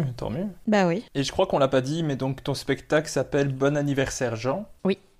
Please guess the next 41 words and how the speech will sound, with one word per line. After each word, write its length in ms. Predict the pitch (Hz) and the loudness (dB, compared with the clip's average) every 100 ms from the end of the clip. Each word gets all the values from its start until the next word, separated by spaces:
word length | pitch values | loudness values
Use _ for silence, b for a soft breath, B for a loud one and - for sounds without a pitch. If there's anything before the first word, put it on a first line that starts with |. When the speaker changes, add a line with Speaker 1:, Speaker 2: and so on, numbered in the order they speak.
| _ | _
Speaker 1:
Et 340 | 131 143 160 170 | 4 6 4 2
tu 160 | - 135 | -4 0
parles, 640 | 143 156 156 151 156 147 - | 4 4 4 0 -2 -2 -6
on 60 | |
peut 120 | 117 127 | 2 2
le 80 | |
dire, 240 | 120 139 151 | 4 2 2
je 100 | 131 | 0
pense, 440 | 135 139 143 - | 2 0 0 -2
de 180 | 135 123 | -2 0
toi 540 | 123 139 143 143 143 - | -2 6 8 8 4 -10
tout 140 | - 143 | -2 0
du 120 | 127 | 0
long. 140 | 113 107 - - - | -4 -6 -14 -10 2
Speaker 2:
Euh, 560 | 240 240 240 240 247 233 | 6 8 8 6 6 8
oui, 280 | 233 233 - 220 | 8 6 4 2
oui, 260 | 220 - - | 2 2 0
parce 140 | 226 | 0
que 100 | - | 0
c'est 120 | - | -2
le 60 | 220 | -2
seul 200 | - 226 | -2 -4
sujet 280 | - 233 233 | -2 4 4
sur 140 | 233 | 6
lequel 260 | 220 220 214 | 6 6 4
j'ai 140 | 214 | 6
un 80 | 214 | 6
peu 120 | 226 | 8
une 80 | 214 | 6
expertise. 540 | 214 - - - - - | 6 0 -4 -6 -8 -2
Speaker 1:
C'est 80 | 117 | -2
un 60 | |
truc 180 | 113 135 | -2 0
vraiment 220 | 120 123 | 4 4
que 60 | 123 | 4
j'adore, 580 | 120 113 135 139 - - | 2 4 2 0 -4 -12
quand 140 | - 117 | -2 0
les 400 | 117 113 107 107 | 2 0 0 -2
humoristes 380 | 117 120 127 - | -2 -2 -6 0
parlent 280 | 117 113 117 | 2 2 2
d'eux, 280 | 131 147 | 4 2